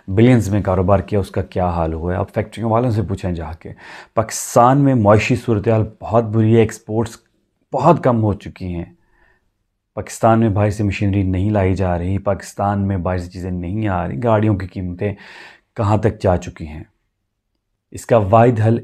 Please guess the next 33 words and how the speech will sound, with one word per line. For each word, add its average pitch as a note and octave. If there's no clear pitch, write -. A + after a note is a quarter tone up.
इलेक्शन A2
है। B2
इलेक्शन G#2+
होगा, A2+
लोग G#2
पैसा A2+
निकालेंगे, A2
इलेक्शन G2+
होगा, G#2+
नई G#2
गवर्नमेंट G2
आएगी, G#2
मजबूत F#2+
गवर्नमेंट F#2+
आएगी, G2
खा G2+
वो F#2
नून F#2+
लीग G2+
की G2+
हो, G2+
खा F#2
वो F2
पीटीआई F2+
की G#2
हो, G2
खा F#2+
वो F2+
किसी F2
और F2
जमात F2
की D#2+
हो। E2